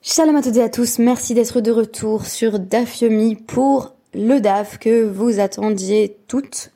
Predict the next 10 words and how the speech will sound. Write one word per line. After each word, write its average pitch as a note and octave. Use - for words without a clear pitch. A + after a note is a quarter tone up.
et G3+
tous, G#3+
j'espère. G#3+
Le C#4+
locus C4+
classicus C4+
sur -
l'étude B3
des G3
femmes, G3